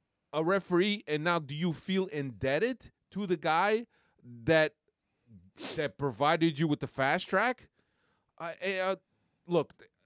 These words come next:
for me, there has to be a whole study about, uh, a-, and probably a, a reassessment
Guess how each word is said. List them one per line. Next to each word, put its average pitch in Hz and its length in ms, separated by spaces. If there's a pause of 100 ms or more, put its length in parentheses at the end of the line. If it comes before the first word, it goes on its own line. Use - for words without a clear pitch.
(120)
for 175 240
me, 220 300
there 151 240
has 165 300
to 180 80
be 156 280
a 135 80
whole 147 460 (260)
study 113 640 (460)
about, 123 520 (180)
uh, 117 340
a-, 127 240
and 123 280
probably 147 800 (120)
a, 123 200 (180)
a 120 100
reassessment 135 960